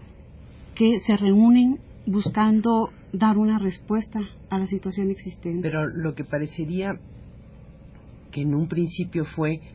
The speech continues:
Speaker 2: una respuesta a esta catástrofe, a este terremoto, para buscar de resolver los problemas inmediatos, seguramente de hambre, de salud, qué sé yo, eh,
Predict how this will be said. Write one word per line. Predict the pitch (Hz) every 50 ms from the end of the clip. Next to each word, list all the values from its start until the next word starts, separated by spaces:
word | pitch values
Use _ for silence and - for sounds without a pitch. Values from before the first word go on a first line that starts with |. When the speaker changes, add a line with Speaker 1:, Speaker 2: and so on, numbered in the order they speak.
| - - - - - - - - - -
Speaker 2:
una | 180 185 180 180 185
respuesta | 185 185 180 175 - - - - 165 170 175 - - - 151 131 120 - - - - - - - - - - - - - - - -
a | - 127 139
esta | 151 160 156 - - - 151 139 123 -
catástrofe, | - 135 135 - 139 139 139 - - - - - 135 - - 139 117
a | 117 127
este | 139 - - 147 123
terremoto, | - - 135 127 147 139 143 143 139 135 127 - - - 110 - - - - - - - - - - - - - - - - - - - - - - - - - - - - - - - -
para | - 139 135 131
buscar | 127 139 135 - - - 151 147 160
de | 151 147 143 131 117 104 85 - - - -
resolver | - 143 131 - - 131 120 117 123 135 139 143 143 143 139 120 117 - - - - - - - -
los | 120 135 127 -
problemas | - - 143 139 131 135 135 135 139 143 131 - -
inmediatos, | 131 127 123 123 120 123 131 131 131 139 - - - 135 127 - - - - - - -
seguramente | 127 117 117 127 127 120 117 120 120 117 113 120
de | 110 107 107
hambre, | 110 117 127 131 123 117 113 104
de | 101 101
salud, | - - 98 98 104 120 131 135 139 135 - - - - - -
qué | - 127
sé | 120 - 117 110
yo, | 127 127 123 - - - - - - - - - - - -
eh, | 143 147 143